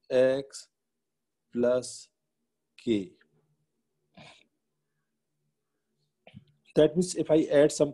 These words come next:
constant k. So in this, depending on k, the graph will be lifted up or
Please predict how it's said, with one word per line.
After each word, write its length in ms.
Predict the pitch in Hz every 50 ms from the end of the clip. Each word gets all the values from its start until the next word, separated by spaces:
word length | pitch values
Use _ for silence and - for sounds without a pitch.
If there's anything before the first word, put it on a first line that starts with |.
| -
constant 720 | - 117 110 104 - - - 120 113 104 95 - - - - _ _ _ _ _ _ _ _ _ _ _ 143 143 143 143 143 143 143 - _ _ _ _ _ - 139 143
k. 260 | 135 123 104 92 - - _ _ _ _ _ _ _ _ _ _ _ _ _ _ _ _ _ _ _ _ _ _ _ _ _ _ _ _
So 220 | - - 196 196
in 180 | 170 170 160 147
this, 200 | 165 180 180 -
depending 500 | - 156 156 - 160 170 170 180 180 180
on 240 | 143 156 156 151 147 - _ -
k, 320 | 147 151 170 196 247 226 - _ _ _ _ _ -
the 120 | 131 135 131
graph 400 | 117 120 127 135 165 180 175 -
will 140 | 160 151 147 165
be 40 | 147 127
lifted 400 | 135 131 - - 165 160 160 -
up 260 | - 127 160 196 208 - - _ _
or 220 | - - 143 156